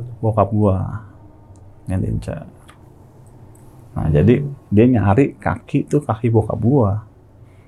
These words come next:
Speaker 2: Tapi dia nggak nemu-nemu. Dan bukan gua juga yang diincar.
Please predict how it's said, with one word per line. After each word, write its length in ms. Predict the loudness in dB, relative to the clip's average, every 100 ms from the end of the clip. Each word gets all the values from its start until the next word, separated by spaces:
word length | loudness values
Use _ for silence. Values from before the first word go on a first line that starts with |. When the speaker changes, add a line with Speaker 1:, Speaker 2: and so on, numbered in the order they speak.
| -20
Speaker 2:
Tapi 240 | -12 -2 2
dia 160 | 4
nggak 80 | 4
nemu-nemu. 720 | 4 4 4 6 4 2 -6 -20 -20 -20 -20 -12 -2
Dan 240 | 0 2
bukan 240 | 2 2
gua 80 | 2
juga 320 | 0 0 0
yang 80 | 2
diincar. 400 | 2 -2 -4 -10